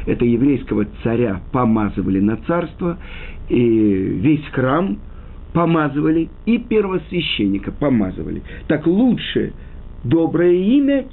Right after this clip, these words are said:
чем доброе масло. И дальше продолжает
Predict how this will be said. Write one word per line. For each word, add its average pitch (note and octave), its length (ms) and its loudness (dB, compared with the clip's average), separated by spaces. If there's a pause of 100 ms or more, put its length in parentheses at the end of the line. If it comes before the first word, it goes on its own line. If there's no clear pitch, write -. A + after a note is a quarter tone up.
(120)
чем C4 360 2 (680)
доброе F3 460 2
масло. G2+ 420 -4 (580)
И G3+ 80 2
дальше B2+ 440 0
продолжает A#2 600 0